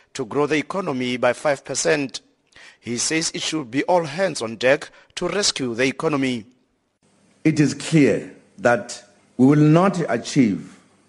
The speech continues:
Speaker 2: that growth target at the time we had hoped to achieve it. The touch of global and domestic conditions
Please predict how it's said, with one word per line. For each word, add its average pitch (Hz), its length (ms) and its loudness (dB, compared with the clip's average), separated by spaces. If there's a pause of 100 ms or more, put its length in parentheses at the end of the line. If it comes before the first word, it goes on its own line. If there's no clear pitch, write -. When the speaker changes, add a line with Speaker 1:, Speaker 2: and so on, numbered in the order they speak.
(160)
Speaker 2:
that 123 300 2
growth 120 440 0
target 95 640 -4 (480)
at 123 140 2
the 107 200 -2
time 123 800 0 (340)
we 117 140 2
had 110 180 2
hoped 120 600 2
to 104 120 -2
achieve 98 400 -4
it. - 300 -20 (260)
The 135 140 2
touch 175 440 2
of 151 180 0
global 147 480 4
and 135 560 2
domestic 147 840 2
conditions 135 880 2